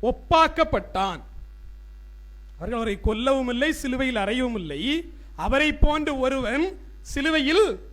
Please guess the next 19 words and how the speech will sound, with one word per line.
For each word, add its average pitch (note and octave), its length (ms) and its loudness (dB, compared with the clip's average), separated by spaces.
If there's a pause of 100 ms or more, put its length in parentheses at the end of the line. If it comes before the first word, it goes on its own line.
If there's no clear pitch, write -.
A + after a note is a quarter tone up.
(180)
ஒப்பாக்கப்பட்டான். C#4+ 1300 8 (320)
மேலும் E4 500 6
இவ்விஷயத்தில் B3 880 -2 (1000)
அபிப்பிராய E4+ 720 8 (120)
பேதம் D#4 440 6
கொண்டவர்கள் B3+ 600 0 (140)
அதில் G#3 340 -4
சந்தேகத்திலே D4+ 800 4
இருக்கின்றார்கள். A#3+ 680 -2 (420)
வெறும் E4+ 300 4
யுகத்தை E4+ 540 6
பின்பற்றுவதனை D4 840 2
அன்றி A3+ 380 -4 (420)
அவர்களுக்கு D4 580 4
இதில் A#3+ 260 0
எத்தகைய E4 420 2
அறிவும் C#4+ 360 2
கிடையாது. B3+ 540 2
நிச்சயமாக C#4 720 4